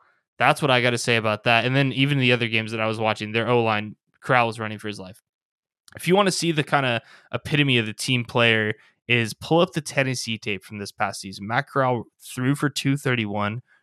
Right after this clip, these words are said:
rushed for one ninety-five, willed his team to win. One of the most impressive tapes. I watched about eight to nine games. Dude, I dove into his shit today. It was awesome. Um,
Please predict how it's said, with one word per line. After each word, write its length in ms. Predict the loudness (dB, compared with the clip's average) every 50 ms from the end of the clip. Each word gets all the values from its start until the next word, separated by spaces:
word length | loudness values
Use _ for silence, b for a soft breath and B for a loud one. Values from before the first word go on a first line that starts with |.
| _ _
rushed 260 | 0 2 2 2 2 0
for 160 | -2 -2 -2
one 260 | 0 0 0 0 2
ninety-five, 720 | 2 2 2 0 -2 -6 -4 -2 0 0 0 0 -2 -6
willed 580 | -14 -14 -14 -6 -2 2 4 4 4 4 0 -2
his 220 | -8 -14 -12 -12
team 240 | -12 -12 -12 -12 -14 -14
to 140 | -18 -20
win. 220 | -20 -20 -20 -20 -20 _ _ _ _ _ _ _ _ _ _ _ _ -4
One 220 | 0 2 4 4
of 60 | 4
the 60 | 2
most 240 | 2 2 0 0 -2
impressive 420 | -6 -8 -4 -2 -2 -2 -4 -6 -2
tapes. 260 | 0 0 0 2 0
I 40 | 0
watched 240 | 2 0 0 -2
about 180 | -4 -6 -6 -6 -6
eight 340 | -4 -2 0 0 0 -2 -6
to 140 | -14 -18 -18 _ _ _ _ _ _ _ -14
nine 500 | -8 -4 -2 0 0 0 0 -2 -4 -6
games. 520 | -8 -8 -8 -6 -4 -4 -4 -6 -8 -12 _ b b b b b b b -4
Dude, 140 | -2 0
I 180 | 2 0 0 -2 -2
dove 340 | -2 -2 0 0 -2 -4 -6
into 240 | -10 -12 -12 -12 -12
his 140 | -10 -8 -8
shit 260 | -6 -8 -8 -10 -12
today. 220 | -12 -10 -10 -8
It 40 | -8
was 100 | -6 -4
awesome. 440 | -2 -2 -2 -4 -8 -10 -12 -14 -16 B B B B B B B B
Um, 480 | 4 6 6 6 6 4 2 -2 -8